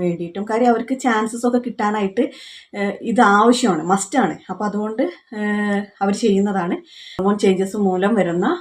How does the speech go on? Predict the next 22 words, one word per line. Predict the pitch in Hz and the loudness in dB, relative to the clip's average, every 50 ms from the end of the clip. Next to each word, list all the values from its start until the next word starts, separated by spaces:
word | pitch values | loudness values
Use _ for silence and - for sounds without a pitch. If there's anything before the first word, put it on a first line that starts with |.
| - - - | -8 -12 -6
ആ, | 180 180 180 175 196 | -4 -4 -2 -2 -2
പിഗ്മെന്റേഷൻ | 190 - 196 190 190 185 190 190 - 208 190 | -2 2 2 2 4 2 2 0 0 -2 -2
കുറയ്ക്കും, | 180 170 175 - 175 175 180 | -2 -2 -2 -4 -4 0 0
ബോഡിയിൽ | 180 180 180 185 196 190 180 | 2 2 2 4 4 2 2
വരും, | 165 - - - _ _ _ _ - | 0 -2 -6 -10 _ _ _ _ -4
കുറേ | 185 180 180 180 | 0 0 2 2
കുറേ | 185 185 185 175 | 2 2 4 4
വരകൾ | 170 165 170 165 170 180 190 175 | 2 2 2 0 -2 -2 0 0
വരും, | 170 170 175 180 185 - - - - _ - | -2 -2 -4 -6 -10 -14 -20 -20 -16 _ -2
ബോഡി | 180 185 190 196 - | 0 2 2 0 0
സ്ട്രെച്ച് | - 214 196 185 - - 233 220 | 2 2 2 2 0 0 2 2
ആവുമ്പോൾ | 196 185 180 180 185 202 202 | 4 4 2 2 2 2 2
വരുന്ന | 190 185 180 185 190 190 | 4 4 2 0 0 0
പാടുകൾ, | 175 165 170 170 170 170 165 160 170 175 170 - _ _ - - - _ - | -2 -2 0 -2 -2 -2 -2 -2 -4 -4 -6 -8 _ _ -20 -20 -16 _ -4
അതുപോലെ | 190 190 190 185 185 185 180 180 190 | -2 -2 0 2 2 2 2 2 2
തന്നെ | 175 180 180 180 190 190 190 | 2 2 2 2 2 2 0
നമുക്ക്, | 180 175 175 - - 185 180 180 175 180 180 170 180 | -2 -4 -4 -4 -2 0 0 0 0 -2 -4 -6 -4
ഉം, | 180 175 175 170 170 165 165 170 _ - | -4 -2 -2 -4 -4 -6 -8 -8 _ 0
ഫേസിലുണ്ടാവുന്ന | 214 202 202 196 - 214 196 190 185 175 175 175 175 175 175 175 | 2 2 4 4 2 2 2 4 4 4 4 2 2 0 0 0
മുഖക്കുരു | 175 170 180 180 - 202 196 196 190 | 0 0 -2 -2 0 0 0 2 2
പാടുകൾ, | 185 170 170 165 170 165 170 170 180 196 - - - _ _ - | 2 0 0 0 -4 -4 -4 -4 -6 -6 -8 -12 -20 _ _ -8
പിഗ്മെന്റേഷൻ | 196 - 208 196 185 185 185 175 175 - 180 | -6 -2 0 2 2 4 2 2 0 0 -2